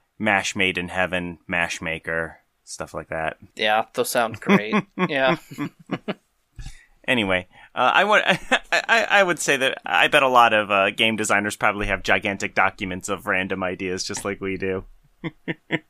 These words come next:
Speaker 1: Um, we do have one more, uh, one more listener question. This one comes to us from Joe Reviewer, also on Discord, uh, and he wants to know, "What is the worst video game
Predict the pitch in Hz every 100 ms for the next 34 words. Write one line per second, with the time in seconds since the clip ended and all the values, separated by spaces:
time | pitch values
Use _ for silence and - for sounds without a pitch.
0 | _ _ _ _ _ _ _ _ - 101
1 | 101 104 107 120 123 139 123 110 120 151
2 | 165 151 151 143 120 123 117 117 127 127
3 | 120 117 - 131 - 139 - 165 185 175
4 | - _ 135 - 156 160 151 156 151 -
5 | 123 135 143 135 131 135 127 101 131 -
6 | 131 120 120 117 - 104 98 - _ _
7 | _ - 98 98 110 127 131 123 - 110
8 | 107 107 104 123 156 143 113 107 131 170
9 | 165 - - - _ 107 110 123 113 98
10 | 98 92 90 90